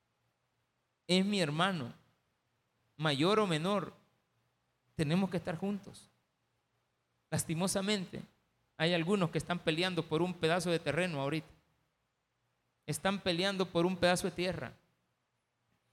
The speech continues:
por la herencia que les dejó el papá o no le dejó el papá, porque lo incluyó o no lo incluyó. ¿Qué le importa si lo incluyeron o no lo incluyeron?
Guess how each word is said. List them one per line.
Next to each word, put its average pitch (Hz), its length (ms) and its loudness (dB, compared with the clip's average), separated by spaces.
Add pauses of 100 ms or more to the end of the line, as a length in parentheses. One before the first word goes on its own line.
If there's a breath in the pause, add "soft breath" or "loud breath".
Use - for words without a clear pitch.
(160)
por 151 140 2
la 160 100 4
herencia 180 460 0
que 180 80 0
les 170 100 0
dejó 156 220 0
el 196 60 -2
papá 185 360 2
o 190 100 0
no 175 120 0
le 180 120 0
dejó 156 220 -2
el 170 80 -4
papá, 170 380 -2 (320)
porque 165 240 2
lo 160 100 2
incluyó 165 460 4
o 208 80 2
no 190 100 2
lo 185 100 2
incluyó. 175 540 2 (160)
¿Qué 226 80 -4
le 220 80 -2
importa 165 460 0
si 139 80 -2
lo 135 80 -4
incluyeron 147 440 -2
o 156 60 -6
no 170 80 -2
lo 170 80 -2
incluyeron? 160 540 -2